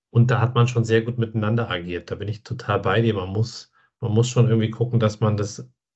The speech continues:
für alle safe macht. Also ist natürlich, ähm, die Gefahr ist immer, dass man dann, dass alle auf selbe Material zurückgreifen müssen oder, ähm, und dadurch sich der Blick natürlich einengt, was der Journalismus ja per se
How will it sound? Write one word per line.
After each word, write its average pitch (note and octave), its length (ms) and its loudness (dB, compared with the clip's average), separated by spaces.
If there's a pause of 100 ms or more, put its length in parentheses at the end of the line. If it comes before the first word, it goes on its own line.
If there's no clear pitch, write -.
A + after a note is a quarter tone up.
(140)
für - 300 0
alle B2 200 8
safe B2 460 4
macht. - 320 -10
Also G2+ 300 -14
ist G#2 120 -16
natürlich, A2 440 -2 (520)
ähm, G2+ 520 -6 (500)
die A2 80 -2
Gefahr A#2 420 2
ist B2+ 120 -2
immer, B2+ 200 2
dass B2 260 2
man A2+ 180 0
dann, A2 380 -2 (240)
dass A#2+ 140 -8
alle B2 220 4
auf B2+ 120 6
selbe B2 240 6
Material B2+ 540 4
zurückgreifen B2 1500 2
müssen E3 300 4
oder, G#2+ 380 -2 (960)
ähm, A2 400 -2 (260)
und B2 100 -2
dadurch A#2 200 6
sich B2 120 2
der B2 120 4
Blick - 240 0
natürlich G#2+ 420 -2
einengt, F2+ 400 -8
was G#2 140 -6
der A2 120 0
Journalismus A2 500 -2
ja G#2+ 140 -2
per G#2+ 220 -2
se A2 400 -2